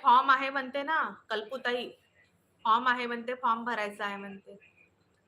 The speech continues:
बघावं लागेल ना, पताच चालून जाईल. अमितेश, जेवण झालं का?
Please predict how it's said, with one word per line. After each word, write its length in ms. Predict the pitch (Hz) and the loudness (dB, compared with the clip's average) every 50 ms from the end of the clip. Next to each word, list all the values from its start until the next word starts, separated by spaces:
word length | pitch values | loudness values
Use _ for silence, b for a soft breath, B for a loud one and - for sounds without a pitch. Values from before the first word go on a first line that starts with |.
| _ - | _ -4
बघावं 300 | 233 254 254 294 311 320 | -4 0 4 4 4 6
लागेल 300 | 302 277 240 240 240 254 | 4 4 2 2 -2 -2
ना, 120 | 277 294 | -2 -2
पताच 420 | 285 285 - 247 247 277 285 285 - | -4 -2 -4 -4 -2 -2 -4 -2 -2
चालून 280 | 277 233 226 226 220 | -2 -2 -2 -4 -8
जाईल. 300 | 208 196 196 202 208 208 - _ _ _ _ _ _ _ _ _ - | -8 -8 -8 -10 -12 -14 -18 _ _ _ _ _ _ _ _ _ -8
अमितेश, 520 | - 214 226 233 240 233 247 240 254 226 220 | -8 -6 -4 -4 -6 -2 -2 -2 -2 -2 -4
जेवण 280 | 220 220 226 226 226 | -6 -6 -6 -8 -8
झालं 240 | 233 233 214 220 214 | -8 -8 -8 -8 -10
का? 160 | 214 - 208 | -12 -12 -16